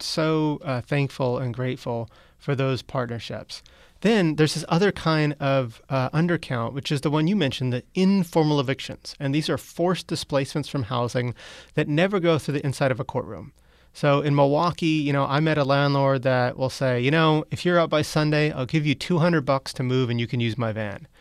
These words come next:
That's a pretty good eviction if you gotta evic-, gotta get evicted, you know? I met another landlord who will just take your door off or change your locks or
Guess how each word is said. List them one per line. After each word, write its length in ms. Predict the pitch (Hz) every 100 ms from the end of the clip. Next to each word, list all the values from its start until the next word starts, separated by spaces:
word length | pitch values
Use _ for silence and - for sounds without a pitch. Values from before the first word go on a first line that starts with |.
| - _ _ -
That's 140 | - 220
a 60 |
pretty 220 | - 254 226
good 140 | 226
eviction 380 | 202 202 143 123
if 100 | -
you 60 |
gotta 180 | 113 123
evic-, 300 | 117 - -
gotta 180 | 139 117
get 140 | 123
evicted, 460 | 113 107 - - -
you 60 | 131
know? 260 | 123 139 139
I 80 | 139
met 160 | 156 160
another 320 | 151 165 165
landlord 400 | 147 147 147 147
who 100 | 143
will 120 | 135
just 180 | 135 -
take 240 | 165 165
your 80 | 160
door 320 | 143 160 151
off 260 | 92 - 139
or 100 | 139
change 360 | - 156 165
your 100 | 147
locks 460 | 127 151 127 - -
or 200 | 131